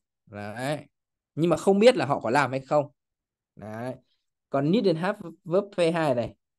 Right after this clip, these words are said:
Đấy. Là không phải làm nhưng đã làm.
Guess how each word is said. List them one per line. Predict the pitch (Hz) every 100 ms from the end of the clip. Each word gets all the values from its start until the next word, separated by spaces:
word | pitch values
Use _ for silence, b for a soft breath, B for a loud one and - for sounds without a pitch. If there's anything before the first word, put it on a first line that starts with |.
| _
Đấy. | - 110 120 - _ _ _ _ _ _ _ _ _ - _ -
Là | 123 135 139 143 139 135 127 135 175 214 _ _ _ _ _ _ _ _
không | - 208 208
phải | 196 165 120
làm | 123 131 160 165
nhưng | 180 208 240 294 - _
đã | 110 135
làm. | 170 147 113